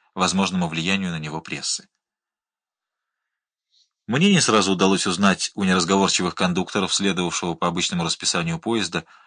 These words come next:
в каком вагоне едет король. Он сидел совершенно один, в простом купе первого класса. Под влиянием свидания с супругой он был явно в подавленном настроении, и когда я попросил у него позволения изложить события, происшедшие в его отсутствии,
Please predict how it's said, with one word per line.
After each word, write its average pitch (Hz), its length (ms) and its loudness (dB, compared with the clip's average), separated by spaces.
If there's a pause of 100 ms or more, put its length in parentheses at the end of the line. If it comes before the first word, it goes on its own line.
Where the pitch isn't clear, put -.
(140)
в - 80 -20
каком 120 300 2
вагоне 107 360 4
едет 87 300 -2
король. 78 360 -4 (1500)
Он 190 160 4
сидел 156 280 4
совершенно 135 520 2
один, 101 340 0 (540)
в - 120 -12
простом 143 400 2
купе 131 360 0
первого 110 340 -2
класса. - 460 -4 (1600)
Под 110 140 0
влиянием 151 420 4
свидания 139 460 2
с - 80 6
супругой 131 480 2
он 107 100 2
был 117 160 2
явно 107 320 0
в - 60 -10
подавленном 87 500 0
настроении, 120 600 -2
и 113 140 -6
когда 120 240 0
я 127 140 2
попросил 117 400 0
у 117 40 0
него 113 200 0
позволения 104 600 2
изложить 95 360 0
события, 92 460 -2
происшедшие 92 520 -2
в 87 40 -4
его 87 200 -4
отсутствии, 95 600 -4